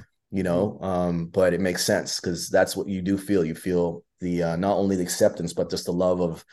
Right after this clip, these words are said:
Speaker 1: of everyone being there in a, in a purity, in a pure space. So, um, that's, that's, that's what, that's what brought me to it.
Speaker 2: It is really refreshing as a D J to have a dance floor that trusts you. And I think house music really, like, I really like how you brought that up as far as,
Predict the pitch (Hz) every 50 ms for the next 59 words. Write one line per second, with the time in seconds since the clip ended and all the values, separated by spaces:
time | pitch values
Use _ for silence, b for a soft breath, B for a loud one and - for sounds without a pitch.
0 | B B B B B - 90 87 92 92 92 87 87 82 90 90 92 90 90 87
1 | 85 85 78 - 87 87 85 85 76 65 85 85 80 - - - 92 92 87 85
2 | 85 - - _ - 95 92 85 82 - - 98 87 87 - - - 92 87 82
3 | 78 - - - 82 82 80 78 - _ _ _ _ _ _ _ _ _ _ -
4 | - - - - 87 85 82 80 78 80 80 76 - b b b b b b b
5 | 117 120 123 - - 123 120 120 - - - 127 123 123 - 123 113 - - -
6 | - 117 107 - 131 113 92 98 92 85 85 87 87 - 87 82 78 76 69 -
7 | _ _ _ _ _ _ _ _ _ _ _ _ _ _ _ _ _ _ _ _
8 | _ _ _ _ _ _ _ _ _ _ _ _ _ _ _ _ _ _ _ _
9 | _ _ _ _ _ _ _ _ - 190 208 226 302 311 233 208 190 180 180 165
10 | 143 - 147 143 135 - 156 143 135 123 113 127 113 120 120 120 117 123 123 117
11 | 117 117 117 117 _ _ _ _ _ _ - - 156 131 123 117 120 117 120 127
12 | 127 - 131 120 98 - - - - 113 - - - - 165 170 175 185 185 -
13 | _ _ _ _ _ _ _ _ - 135 135 127 127 127 - 143 135 127 - -
14 | 131 123 123 - - 143 135 123 127 123 - 127 127 120 123 120 113 120 131 139
15 | 143 139 139 131 127 - - 135 127 127 - 120 120 117 - 120 123 135 139 127
16 | - - 120 - - 127 120 117 117 113 -